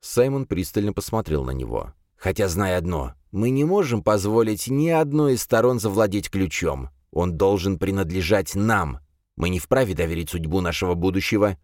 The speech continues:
судьбу всего мира, ни сияющей бронзы, ни каким-то там царицам теней». Фрель медленно кивнул. Саймон раскурил свою трубку, поднеся к ней раскаленное клеймо, а затем указал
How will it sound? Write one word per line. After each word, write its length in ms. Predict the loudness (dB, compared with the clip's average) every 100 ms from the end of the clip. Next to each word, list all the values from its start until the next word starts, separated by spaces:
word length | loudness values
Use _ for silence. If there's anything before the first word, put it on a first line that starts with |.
| _
судьбу 380 | -4 0 0
всего 260 | 0 0 0
мира, 340 | 2 4 4
ни 160 | 2 -2
сияющей 480 | -2 2 2 2 0
бронзы, 540 | 2 4 2 2 0 0 _
ни 140 | -4
каким-то 480 | 0 0 2 0 2
там 240 | 2 0 -2
царицам 640 | 0 2 2 0 0 0
теней». 500 | -2 -2 -2 -4 -14 _ _ _ _ _ _ _ _ _
Фрель 400 | -6 2 4 4
медленно 460 | 2 0 2 0 0
кивнул. 580 | -2 -2 -2 -4 -8 -14 _ _ _
Саймон 460 | -6 2 4 4 2
раскурил 400 | 0 2 2 2
свою 240 | 2 0
трубку, 400 | 2 0 -2 -2
поднеся 580 | 0 0 0 -2 4 2
к 100 | 2
ней 180 | 0 2
раскаленное 680 | 0 0 0 2 2 0 -2
клеймо, 600 | 0 0 0 -2 -2 -8 _
а 120 | -4
затем 320 | 0 0 0 0
указал 480 | 0 2 2 0